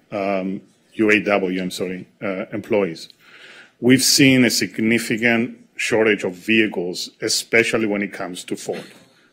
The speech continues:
We buy Ford exclusively for all, all our utility vehicles, as well as police interceptor, which <coughs> Folsom specializes. We've been buying from Folsom through a statewide competitive bid in the state of California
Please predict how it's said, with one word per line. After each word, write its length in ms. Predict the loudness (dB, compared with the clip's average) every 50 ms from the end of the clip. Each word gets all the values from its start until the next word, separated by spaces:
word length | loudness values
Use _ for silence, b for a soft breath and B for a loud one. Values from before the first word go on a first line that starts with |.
| -6 2
We 140 | 4 4 6
buy 240 | 8 8 8 8 8
Ford 520 | 4 2 2 4 4 4 2 0 -4 -12 _ -10
exclusively 680 | -6 -6 -6 -4 -2 -2 -2 -2 -2 -4 -4 -6 -6
for 220 | -6 -4 -2 -2 0
all, 140 | 0 0 0 0
all 160 | 0 2 2
our 260 | 2 2 2 0 -2 -6 -14 _ -12
utility 540 | -8 -6 -6 -4 -2 -2 -2 0 0 -2 -2
vehicles, 720 | 0 0 -2 -2 -2 -4 -4 -4 -4 -4 -6 -8 -12 -14 B B B B B B -4
as 240 | 0 0 0 0 0
well 300 | 0 2 2 2 4 4
as 280 | 2 2 0 -2 -6 -10 _ _ _
police 280 | -6 -4 -2 -2 -4 -4
interceptor, 540 | -6 -6 -6 -6 -6 -6 -4 -4 -4 -4 -6
which 160 | -6 -4 -2
<coughs> 0 |
Folsom 600 | 0 2 4 4 4 2 2 0 -2 -4 -8 -10
specializes. 840 | -12 -14 -12 -12 -12 -12 -14 -16 -16 -18 -18 -20 -20 -20 -20 -20 _ b b b b b b b b b b
We've 120 | -4 -2 0
been 160 | 0 2 4
buying 280 | 6 6 6 6 4 2
from 180 | 0 -2 -2
Folsom 640 | -2 -2 0 2 2 2 2 0 -2 -2 -2 -2 -2 -4
through 380 | -6 -10 -8 -4 0 0 0
a 40 | 0
statewide 1080 | 0 0 -2 -2 0 2 4 4 4 4 2 -2 -2 -2 0 2 2 2 2 0 -2 -8
competitive 600 | -10 -10 -8 -6 -4 -4 -2 -2 -2 -2 -4 -4
bid 340 | -4 -4 -4 -4 -8 -14 _ _ _ _ _ _ _ -8
in 60 | -6
the 80 | -6
state 240 | -4 0 2 2 2
of 100 | 2 0
California 840 | -2 -2 -2 -2 -2 -2 -2 -2 -2 -4 -6 -8 -10 -12 -14 -16